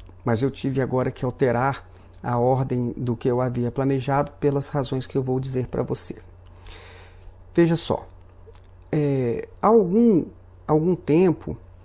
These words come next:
um grupo de irmãos, é, que deixaram a Igreja Maranata começaram a fazer críticas, é, a essa denominação nas redes sociais e,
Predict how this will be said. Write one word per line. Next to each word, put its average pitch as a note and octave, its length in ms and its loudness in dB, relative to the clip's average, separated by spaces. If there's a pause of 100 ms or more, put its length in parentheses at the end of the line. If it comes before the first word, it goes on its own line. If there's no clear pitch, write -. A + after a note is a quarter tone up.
(320)
um F#3 140 2
grupo G3+ 400 2
de D3+ 720 2
irmãos, C3+ 880 0
é, B2+ 160 -2
que - 100 -12
deixaram C#3 600 2
a B2+ 40 0
Igreja B2 300 0
Maranata A#2 760 -2 (440)
começaram G3+ 540 2
a F#3+ 60 0
fazer D3+ 540 0
críticas, D3+ 680 -2 (400)
é, C3+ 480 0
a B2 220 -4
essa A#2+ 180 -6
denominação C3+ 800 -2
nas D#3 220 -2
redes B2 260 -4
sociais D#3 800 -2 (500)
e, B3+ 540 4